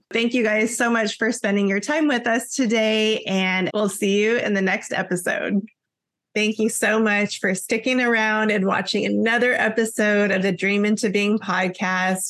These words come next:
I appreciate your time more than you can imagine. And I love being able to bring content to you that has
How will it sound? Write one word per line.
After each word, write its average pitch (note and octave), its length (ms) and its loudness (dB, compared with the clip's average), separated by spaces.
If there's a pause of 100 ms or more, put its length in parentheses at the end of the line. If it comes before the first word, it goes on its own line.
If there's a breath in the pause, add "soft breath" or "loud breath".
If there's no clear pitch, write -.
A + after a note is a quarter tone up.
(140)
I F#3+ 360 0
appreciate G3+ 580 0
your G3 180 0
time F#3 500 -2
more F#3+ 240 0
than G#3+ 160 0
you G#3+ 140 2
can A3 140 0
imagine. A3 920 0 (280)
And G#3 120 0
I G3+ 100 2
love G3 560 2
being G#3 220 2
able F#3+ 220 0
to - 140 -4
bring F#3+ 280 0
content G3 640 -2
to - 100 -2
you F#3 460 2
that F#3 240 -2
has F#3 320 -2